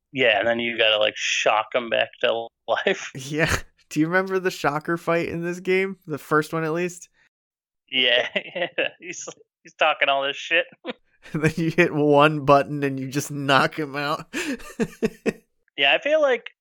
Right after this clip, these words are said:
Speaker 1: the boss fights in this game are a little disappointing. Like, the Deathstroke one is really hard, but it's, like, one of the first ones.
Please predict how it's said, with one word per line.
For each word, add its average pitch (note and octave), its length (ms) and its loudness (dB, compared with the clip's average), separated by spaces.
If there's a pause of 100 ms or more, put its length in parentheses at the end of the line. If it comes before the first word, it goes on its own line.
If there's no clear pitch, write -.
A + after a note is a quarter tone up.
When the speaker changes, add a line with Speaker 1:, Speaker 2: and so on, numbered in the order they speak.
(200)
Speaker 1:
the F3+ 80 -6
boss D#3 380 0
fights C#3+ 260 0
in C3+ 100 -10
this C3 140 -12
game B2+ 240 2
are C#3+ 260 2
a D3+ 100 -2
little C#3 220 -4
disappointing. B2 680 -4
Like, A#2+ 220 -6
the A#2+ 100 -6 (140)
Deathstroke C3+ 600 0
one A2+ 260 -4
is G#2 200 -14
really G#2+ 400 -10
hard, A#2 420 2 (520)
but C3 140 4
it's, - 240 -6 (100)
like, B2+ 240 -2
one B2 160 2
of A#2 60 0
the A2+ 80 2
first A#2 400 0
ones. G#2+ 500 -4